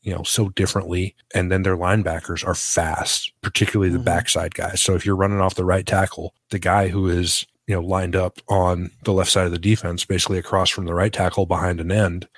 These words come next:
Speaker 1: he can get there. He can beat that guy to the spot. You know, he can get there before the pulling guard.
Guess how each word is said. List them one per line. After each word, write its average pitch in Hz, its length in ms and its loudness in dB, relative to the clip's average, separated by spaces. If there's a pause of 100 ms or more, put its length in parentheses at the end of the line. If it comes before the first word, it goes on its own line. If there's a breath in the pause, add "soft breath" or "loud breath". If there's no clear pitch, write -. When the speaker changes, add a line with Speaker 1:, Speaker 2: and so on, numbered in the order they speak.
Speaker 1:
he 131 160 2
can 135 180 0
get 113 160 2
there. 87 160 -2
He 139 120 4
can 123 180 2
beat 113 200 2
that 90 160 -2
guy 92 160 2
to 87 120 -2
the 87 80 -6
spot. - 420 -2 (120)
You 95 100 -4
know, 85 40 -4
he 107 120 0
can 113 100 -2
get 113 140 2
there 98 120 4
before 95 360 2
the 90 80 -2
pulling 92 380 0
guard. - 380 -4